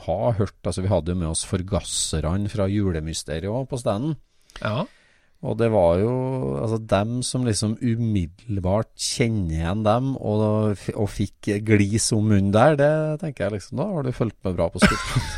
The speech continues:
Speaker 2: <laughs> Ja, ja, det vil jeg si, for de
Speaker 1: Så.
Speaker 2: gjorde jo ikke så mye ut av seg, men de sto jo i et sånt,
Speaker 1: Ja.
Speaker 2: eh, juveler, eh, displaymonter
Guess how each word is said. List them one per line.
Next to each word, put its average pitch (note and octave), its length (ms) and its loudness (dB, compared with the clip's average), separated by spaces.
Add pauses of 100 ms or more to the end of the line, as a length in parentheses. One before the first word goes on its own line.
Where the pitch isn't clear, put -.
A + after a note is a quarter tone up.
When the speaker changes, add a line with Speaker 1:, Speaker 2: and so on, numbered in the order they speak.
(100)
Speaker 2:
<laughs> G#3 300 -2
Ja, D3+ 160 4 (220)
ja, B2 100 4
det B2+ 180 2
vil E3 120 2
jeg D3 100 0
si, C#3 140 -2 (100)
for D3+ 160 -2
de C#3+ 80 2
Speaker 1:
Så. D3+ 80 2
Speaker 2:
gjorde C#3 180 4
jo A2 120 2
ikke D3 120 -4
så G3+ 140 0
mye E3+ 240 2
ut - 160 -4
av - 80 -4
seg, E3+ 180 2
men D#3 140 -2
de D3+ 80 0
sto A2+ 240 -2
jo A2+ 100 0
i D#3+ 60 0
et F3 80 -4
sånt, B2+ 240 -2 (160)
Speaker 1:
Ja. A#2 160 0 (160)
Speaker 2:
eh, - 300 -14 (180)
juveler, A2+ 560 2 (160)
eh, G#2+ 600 -2 (880)
displaymonter B2+ 1040 0